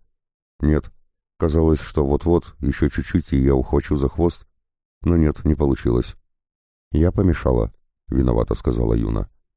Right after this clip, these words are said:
«Да нет, что ты. Я до этого упустил. Всё старался вернуть это чувство, пытался пережить то, что почувствовал, когда ты вдруг пропали», сказала.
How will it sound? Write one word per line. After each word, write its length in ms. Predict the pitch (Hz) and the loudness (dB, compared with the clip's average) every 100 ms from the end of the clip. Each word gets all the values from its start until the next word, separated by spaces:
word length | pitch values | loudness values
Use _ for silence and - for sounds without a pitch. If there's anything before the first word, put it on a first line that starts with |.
| _ _ | _ _
«Да 160 | - 69 | -4 0
нет, 180 | 73 73 | 2 0
что 220 | - 73 | -2 -4
ты. 220 | 69 58 - _ _ _ _ _ | 0 -2 -4 _ _ _ _ _
Я 180 | - 85 | 0 2
до 100 | 78 | 4
этого 300 | 92 - 69 | 2 2 2
упустил. 580 | 67 64 - - 58 50 _ _ _ _ _ - | 2 0 -4 -2 -4 -4 _ _ _ _ _ -8
Всё 160 | - | -2
старался 420 | 107 107 101 92 90 | 0 2 0 2 2
вернуть 420 | 95 98 104 - | 4 4 2 2
это 180 | 78 78 | 0 0
чувство, 480 | - 107 - 64 57 - _ _ _ | -2 -4 0 -2 -2 -10 _ _ _
пытался 540 | - 76 80 71 78 | -4 0 0 0 0
пережить 480 | 71 78 76 73 85 | 2 2 2 2 0
то, 160 | - 82 | 0 -2
что 180 | - 73 | 0 -2
почувствовал, 720 | 80 - 101 - 64 62 58 - | -2 -2 -4 -2 0 0 -2 -4
когда 260 | 71 69 69 | -4 -2 0
ты 100 | 71 | 0
вдруг 360 | 64 73 - | 0 -2 -2
пропали», 360 | - - 71 62 | -6 -2 0 0
сказала. 520 | 55 65 58 53 52 | -2 -4 -2 -2 -4